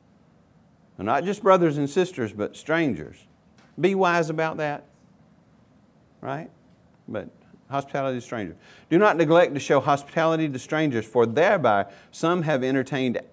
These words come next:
angels unawares." Or apostles. I think people don't know what an apostle is when he skids up on the beach. But imagine that, being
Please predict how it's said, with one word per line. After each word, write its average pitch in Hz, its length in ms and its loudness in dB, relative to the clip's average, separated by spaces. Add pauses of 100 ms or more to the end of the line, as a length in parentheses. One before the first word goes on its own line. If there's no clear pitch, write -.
(240)
angels 180 720 -6 (1120)
unawares." 110 600 -4 (600)
Or 147 200 6
apostles. 123 760 -6 (1120)
I - 20 -20
think 277 140 -10
people 87 180 -6
don't 87 220 -14
know 90 160 -4
what 82 160 -8
an 78 60 -10
apostle 85 400 -6
is 85 200 -12
when 87 100 -12
he 87 80 -10
skids 85 300 -12
up 87 160 -12
on 80 100 -8
the 76 60 -10
beach. 80 300 -12 (760)
But 156 80 2
imagine 170 460 0
that, 214 260 -2 (180)
being 170 340 4